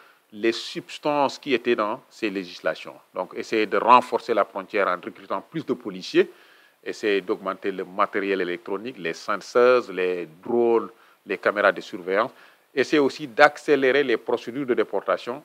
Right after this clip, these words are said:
à la frontière et à l'intérieur du pays. Donc, essayer un peu de relever le standard des demandeurs d'asile. Ceux qui ne pourront pas ou ceux qui n'auront pas rempli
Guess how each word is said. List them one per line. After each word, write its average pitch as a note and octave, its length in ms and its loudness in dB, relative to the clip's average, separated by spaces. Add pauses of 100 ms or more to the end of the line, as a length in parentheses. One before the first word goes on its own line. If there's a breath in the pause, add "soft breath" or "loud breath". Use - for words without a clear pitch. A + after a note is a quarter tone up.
(160)
à D3+ 80 6
la C#3 100 10
frontière D3 640 4 (100)
et D#3+ 60 4
à C#3 80 8
l'intérieur A2 460 -4
du F#2 120 -20
pays. C2 240 -16 (220)
Donc, F#2 220 -6 (200)
essayer A#2+ 300 2
un G#2+ 80 -2
peu C3 160 0
de G#2+ 100 0
relever A#2+ 480 4
le A#2+ 140 6
standard A2+ 540 4
des G#2+ 100 -4
demandeurs G2 320 -8
d'asile. E2 320 -4 (440)
Ceux - 180 -4
qui D3 180 -8
ne B2+ 140 -4
pourront B2 420 -4
pas G#2+ 340 6
ou A2+ 80 -12
ceux - 200 -8
qui D3 180 -8
n'auront C3 340 0
pas C#3+ 160 6
rempli A#2+ 400 -2